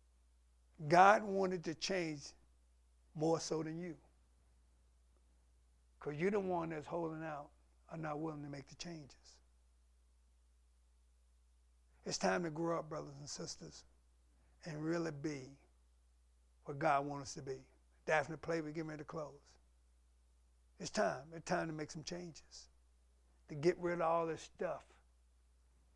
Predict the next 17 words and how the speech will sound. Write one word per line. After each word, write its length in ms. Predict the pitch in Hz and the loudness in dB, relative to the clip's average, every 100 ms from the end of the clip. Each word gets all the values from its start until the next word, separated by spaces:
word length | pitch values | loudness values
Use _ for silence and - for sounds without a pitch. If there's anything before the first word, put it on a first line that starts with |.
| _ - | _ -12
that's 220 | 131 - - - | -10 -12 -14 -6
in 120 | 170 | -2
our 200 | 156 131 | -2 -2
heads 500 | - 185 170 139 - 165 | -2 0 0 -2 -6 -8
that 60 | |
is 160 | 147 139 | -8 -8
not 240 | 151 156 - | -8 -10 -12
true. 320 | - 190 160 117 - _ _ _ _ _ _ _ _ _ | -12 -8 -8 -10 -20 _ _ _ _ _ _ _ _ _
These 220 | 175 170 147 | 0 0 0
opinions 720 | - - 202 185 165 151 139 | -4 -2 0 0 0 -4 -8
and 300 | 143 139 135 | -10 -10 -2
views 580 | 170 180 165 151 127 151 | 2 4 2 -2 -8 -14
and 80 | 139 - - | -16 -4 2
ideas 800 | 180 170 165 170 156 131 - - - - - - | 2 2 2 2 2 -2 -10 -18 -20 -20 -20 -12
that 120 | - 156 | -4 6
we 140 | 175 | 6
have 120 | 156 | 6